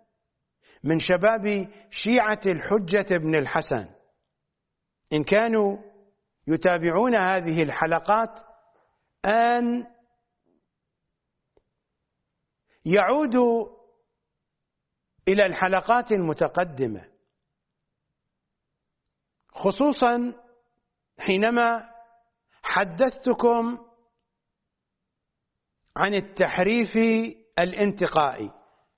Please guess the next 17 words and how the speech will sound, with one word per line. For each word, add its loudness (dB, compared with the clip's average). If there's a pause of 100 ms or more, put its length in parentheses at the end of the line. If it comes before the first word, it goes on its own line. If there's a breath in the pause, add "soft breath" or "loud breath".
(220)
من 0
موضوع 0
التحريف 0
الانتقائي -2 (720)
وإلى 2
حلقة -2
اليوم. -2 (1040)
أتمنى 2
عليكم 0 (1120)
أن 0
تعودوا 2
إلى 2
هذه 2
الحلقات 0 (1400 soft breath)
ولو 2
بنحو 0
سريع 0